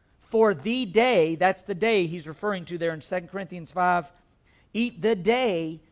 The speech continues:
will show it, because it is to be revealed with fire. And the fire will test the quality of each man's work. If any man's work which he has built on remains, he will receive a reward.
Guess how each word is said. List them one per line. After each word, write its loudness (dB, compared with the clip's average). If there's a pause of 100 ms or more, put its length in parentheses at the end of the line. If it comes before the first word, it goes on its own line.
will 0
show -2
it, 0
because -2
it -4
is -8
to -12
be -6
revealed -2
with -8
fire. 0 (640)
And -6
the -2
fire 2
will -4
test -2
the -12
quality -2 (220)
of -6
each -8
man's -10
work. -2 (920)
If -10
any -2
man's -4
work 0 (580)
which -2
he -4
has 0
built 0
on -2
remains, -4
he -6
will -6
receive -10
a -6
reward. -4